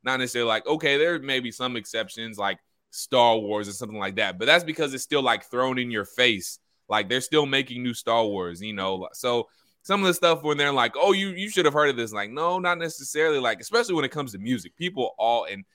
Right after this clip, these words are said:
Sean Thompson was bad about this, like, getting on me with music too. Like, always talking about, "How do you, you, how you don't know nothing about that?" I was like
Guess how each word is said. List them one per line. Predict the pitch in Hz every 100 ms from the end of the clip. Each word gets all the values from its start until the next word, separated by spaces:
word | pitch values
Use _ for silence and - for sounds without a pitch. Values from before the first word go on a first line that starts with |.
| _
Sean | - 151 143
Thompson | 143 135 131 101
was | 92
bad | 101 101
about | 95 90 85
this, | 101 -
like, | 87 87 80
getting | 87 107
on | 98 95
me | 98
with | 92 85 -
music | 101 113 92 90
too. | - 117 92
Like, | 90 82 _ _ _ -
always | 117 117
talking | 110 107
about, | 87
"How | 302 381
do |
you, | 370 330
you, | 202 392
how | 415
you | 403
don't | 302 220
know | 196
nothing | 165 170 156
about | 139 143 123
that?" | 117
I |
was | 117
like | 131